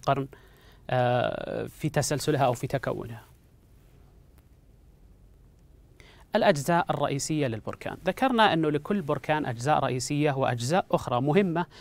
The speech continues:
ولكنها تعتبر أجزاء غير رئيسية لأنها قد تكون موجودة في بعض البراكين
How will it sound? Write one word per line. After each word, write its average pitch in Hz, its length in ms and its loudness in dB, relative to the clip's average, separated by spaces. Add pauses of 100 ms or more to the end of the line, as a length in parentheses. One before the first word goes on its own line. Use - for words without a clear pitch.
(140)
ولكنها 151 560 2
تعتبر 147 680 0
أجزاء 135 360 -2 (200)
غير 180 320 4
رئيسية 170 560 2 (320)
لأنها 165 380 4
قد 208 160 4
تكون 185 360 2
موجودة 156 400 0
في 147 120 -4
بعض 156 220 4
البراكين 147 760 0